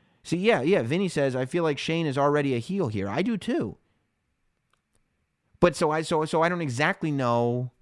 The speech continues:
how you move Daniel Bryan into a good guy position c-, unless you're gonna make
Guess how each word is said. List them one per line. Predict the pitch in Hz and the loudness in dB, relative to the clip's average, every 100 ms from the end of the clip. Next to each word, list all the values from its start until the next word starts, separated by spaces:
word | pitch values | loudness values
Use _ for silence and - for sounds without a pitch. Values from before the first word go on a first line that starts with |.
| _ _ _ _ _ _ _ _ _ _ _ | _ _ _ _ _ _ _ _ _ _ _
how | - 147 160 | -4 4 4
you | 160 156 147 143 135 127 120 131 _ _ _ _ _ _ _ _ - | 4 2 2 2 2 0 -4 -8 _ _ _ _ _ _ _ _ -6
move | 127 151 175 170 127 | 0 4 4 2 0
Daniel | 147 160 151 | 0 0 -2
Bryan | 123 143 165 156 | -2 0 0 0
into | 143 139 | 0 0
a | |
good | 110 147 180 | 2 0 2
guy | 131 | 0
position | 110 104 101 127 | 0 -4 -4 -4
c-, | 123 | -4
unless | - 135 139 160 - | -2 0 0 0 -2
you're | 156 | -2
gonna | 156 | -2
make | 147 147 156 139 - | -2 -2 -4 -6 -18